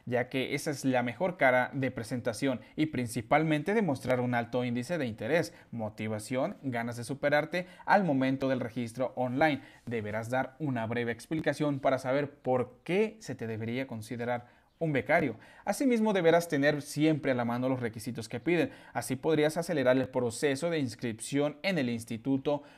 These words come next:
con la finalidad de mantener activos la esperanza de los estudiantes, las cuales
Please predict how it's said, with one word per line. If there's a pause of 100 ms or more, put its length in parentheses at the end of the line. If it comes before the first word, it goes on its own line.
(100)
con
la
finalidad
de
mantener
activos
la
esperanza
de
los
estudiantes, (180)
las
cuales